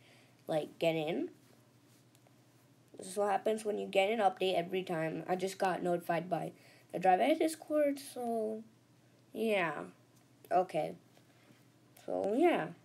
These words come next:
Just wanted to know, you guys. It's update two point four. Ooh.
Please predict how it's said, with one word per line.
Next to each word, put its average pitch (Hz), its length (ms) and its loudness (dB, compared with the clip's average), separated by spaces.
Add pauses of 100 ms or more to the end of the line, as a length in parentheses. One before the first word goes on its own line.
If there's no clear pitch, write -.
(1600)
Just 185 200 -4
wanted 160 240 0
to 151 120 -4
know, 85 160 -4
you 87 200 -4
guys. - 280 -10
It's 170 200 -6
update 180 380 0
two 220 100 -8
point - 280 -6
four. 156 300 -2 (2500)
Ooh. 190 760 8